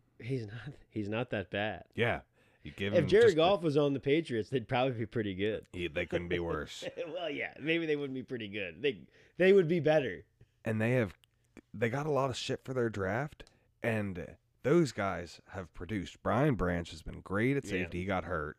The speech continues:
Speaker 2: but Sam Laporta is a fantastic young tight end. Jahmyr Gibbs gets in there. Jack Campbell's a starting linebacker.
Speaker 1: Jahmyr Brother Gibbs, yeah.
Speaker 2: It's,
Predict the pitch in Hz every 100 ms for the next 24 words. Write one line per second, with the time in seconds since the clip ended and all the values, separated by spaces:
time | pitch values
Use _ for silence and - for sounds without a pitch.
0 | - - 82 - - - _ _ _ -
1 | - 120 139 110 110 120 135 95 80 80
2 | - 101 85 - _ - - - 90 -
3 | - 120 143 - 78 - _ - 98 101
4 | 90 87 92 87 92 90 95 101 117 104
5 | 104 110 104 - - - _ - 101 90
6 | 98 95 92 90 101 113 - 117 107 92
7 | 87 - 98 101 104 104 90 - 90 120
8 | 117 120 110 117 113 104 107 120 113 104
9 | 104 117 123 110 - 156 - -